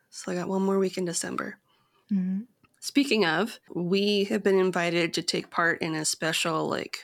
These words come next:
Speaker 1: Christmas collaboration episode. So it will
Speaker 2: Hmm.
Speaker 1: be Ye Olde Crime, Twisted and Uncorked,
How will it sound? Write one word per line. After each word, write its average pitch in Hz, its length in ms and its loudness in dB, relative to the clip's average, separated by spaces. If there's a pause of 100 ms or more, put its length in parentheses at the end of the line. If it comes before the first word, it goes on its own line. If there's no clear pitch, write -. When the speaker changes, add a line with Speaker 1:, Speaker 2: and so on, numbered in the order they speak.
(220)
Speaker 1:
Christmas - 1000 0
collaboration 208 840 0
episode. 233 680 0 (260)
So - 180 -4
it 190 120 2
will 170 120 0
Speaker 2:
Hmm. - 40 -6
Speaker 1:
be 160 580 -2 (140)
Ye 214 200 2
Olde 208 200 2
Crime, 190 680 2 (160)
Twisted 220 340 0
and 202 100 2
Uncorked, 185 840 0